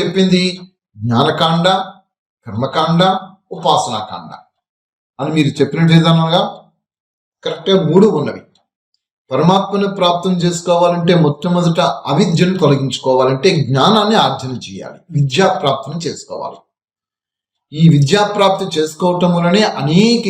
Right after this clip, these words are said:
విధాలైనటువంటి సంస్కారాలతోటి, స్వభావాలతోటి, ఈ లౌకిక విధానాల జ్ఞానంతోటి, ఆధ్యాత్మిక సంస్థల తాలూకా జ్ఞానాలతోటి పూర్తిగా మన యొక్క మనస్సు అంతా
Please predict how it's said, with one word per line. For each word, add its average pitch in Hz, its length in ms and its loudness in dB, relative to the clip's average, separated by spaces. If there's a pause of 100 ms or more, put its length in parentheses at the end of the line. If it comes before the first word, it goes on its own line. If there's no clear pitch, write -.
విధాలైనటువంటి 165 1040 0 (720)
సంస్కారాలతోటి, 147 1040 0 (300)
స్వభావాలతోటి, 143 1080 2 (600)
ఈ 135 40 -6 (100)
లౌకిక 170 380 2 (140)
విధానాల 165 480 2 (160)
జ్ఞానంతోటి, 151 680 0 (200)
ఆధ్యాత్మిక 160 640 -2 (160)
సంస్థల 147 460 -2 (120)
తాలూకా 143 320 2 (140)
జ్ఞానాలతోటి 165 760 2 (420)
పూర్తిగా 175 520 0 (100)
మన 147 100 -2 (100)
యొక్క 139 140 -4 (120)
మనస్సు 190 300 0
అంతా 165 200 -2